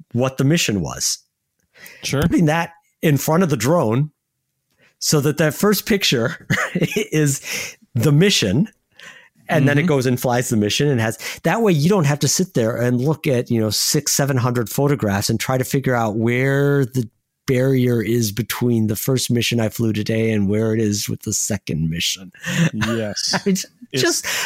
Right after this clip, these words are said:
Speaker 1: simple little hack that is so obvious once you hear it and so brilliant. And I love that.
Speaker 2: Yeah. And, and you know, I, I've been doing a, a variation on that. Well, I guess not a variation with some things that I've done in the past. And one, one way that we <laughs> actually currently use that in the R V,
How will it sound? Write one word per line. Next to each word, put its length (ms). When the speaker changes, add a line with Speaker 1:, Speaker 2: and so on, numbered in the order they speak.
Speaker 1:
simple 720
little 300
hack 440
that 160
is 280
so 580
obvious 500
once 200
you 80
hear 340
it 140
and 240
so 520
brilliant. 540
And 120
I 40
love 280
that. 260
Speaker 2:
Yeah. 480
And, 260
and 300
you 120
know, 220
I, 180
I've 100
been 120
doing 220
a, 160
a 80
variation 640
on 140
that. 280
Well, 120
I 200
guess 200
not 140
a 40
variation 560
with 140
some 220
things 220
that 100
I've 100
done 160
in 80
the 80
past. 380
And 180
one, 320
one 180
way 160
that 100
we 140
<laughs> 0
actually 320
currently 400
use 140
that 160
in 60
the 100
R 120
V, 260